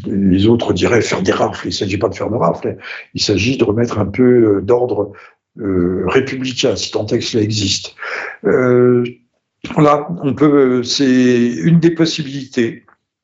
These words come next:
la guerre civile. Et la guerre civile, euh, c'est le, le, l'Ukraine, l'Ukraine aura permis de, de donner les moyens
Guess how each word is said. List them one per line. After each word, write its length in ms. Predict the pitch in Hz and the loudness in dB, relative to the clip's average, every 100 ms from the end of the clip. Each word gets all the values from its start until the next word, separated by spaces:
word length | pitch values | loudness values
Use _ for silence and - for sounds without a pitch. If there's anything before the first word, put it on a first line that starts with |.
| _ - | _ -2
la 100 | 139 | 0
guerre 200 | 139 143 | 0 -4
civile. 440 | 131 107 101 - - _ _ _ - | -8 -6 -6 -8 -12 _ _ _ -4
Et 80 | 113 | -2
la 120 | 120 | 0
guerre 180 | 123 - | -2 -4
civile, 540 | 127 113 165 180 170 - - - | -4 0 2 2 0 -6 -16 -6
euh, 760 | 120 117 131 78 156 160 - - | 0 0 0 -2 -4 -2 -2 -2
c'est 260 | - 147 | -2 0
le, 420 | 120 117 113 113 117 | 2 0 2 0 2
le, 520 | 113 110 107 104 98 | 4 4 4 2 -2
l'Ukraine, 800 | 101 120 120 139 156 175 151 110 - - - - | -2 -2 0 2 2 2 -2 -6 -10 -20 -18 -6
l'Ukraine 520 | 117 - 127 135 147 | -6 0 0 0 0
aura 360 | 123 110 120 | -2 -2 -4
permis 420 | - 143 147 151 160 | -2 -2 -2 -4 -2
de, 280 | 127 113 - - - | 0 -2 -4 -20 -6
de 80 | 120 | -4
donner 300 | 117 143 160 | 0 0 0
les 140 | 143 | 0
moyens 560 | 127 127 117 123 131 | 0 -2 0 0 0